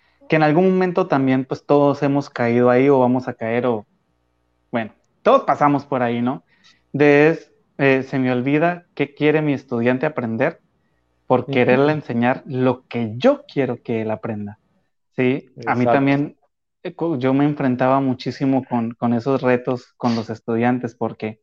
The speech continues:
Speaker 1: cuando tú estás, pues, en una institución educativa, ¿no? O sea, las directivas a ti te dicen, <clears throat> eh, "Necesito el festival de tal cosa", ¿no? Y ahí vas tú a montar lo del festival, pero, pues,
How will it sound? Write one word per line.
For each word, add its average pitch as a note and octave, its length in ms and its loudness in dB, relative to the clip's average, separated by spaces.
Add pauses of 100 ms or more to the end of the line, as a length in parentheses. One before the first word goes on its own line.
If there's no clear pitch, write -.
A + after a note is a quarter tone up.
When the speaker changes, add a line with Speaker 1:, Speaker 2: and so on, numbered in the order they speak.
(560)
Speaker 1:
cuando C3+ 280 0
tú - 80 -2
estás, E3 260 -2
pues, D#3 200 -6
en C3+ 100 0
una C3+ 720 0
institución B2+ 560 -4
educativa, C3+ 640 0 (120)
¿no? B2 340 -2 (960)
O D3+ 60 -4
sea, C#3 160 0
las C3 180 2
directivas D#3+ 520 2
a C#3+ 60 -4
ti E3+ 120 -4
te C#3+ 140 0
dicen, A#2 400 -4 (320)
<clears throat> - 840 -6
eh, D3 180 4
"Necesito E3 460 2
el B3+ 80 0
festival F#3 480 2
de F#3 100 0
tal E3 220 0
cosa", A2 340 -8
¿no? C#3 160 -12 (840)
Y B2 100 -8
ahí A2 220 -4
vas D3 320 -8
tú E3 240 -6
a D#3+ 80 -8
montar C#3 500 -4
lo D3 80 -4
del C#3 140 -4
festival, C3 640 -2
pero, A#2 220 -2
pues, - 300 -12